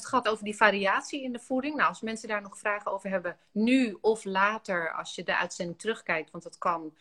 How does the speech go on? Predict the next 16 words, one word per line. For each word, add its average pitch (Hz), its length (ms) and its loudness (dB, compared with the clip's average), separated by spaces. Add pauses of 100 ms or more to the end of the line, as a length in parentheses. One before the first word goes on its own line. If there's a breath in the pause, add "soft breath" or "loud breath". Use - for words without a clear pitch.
(260 loud breath)
eh, 170 260 0 (180)
wat 175 160 -8
Trix 185 280 -4
al 180 80 -4
zei, 180 400 0
eh, 165 440 -6 (220)
stel 185 360 4
gewoon 190 180 4
die 190 120 2
vraag 185 320 6
eronder 175 260 0
of - 60 -14
stuur 180 300 0
even 175 240 -4
een 170 100 -2
berichtje. 208 560 0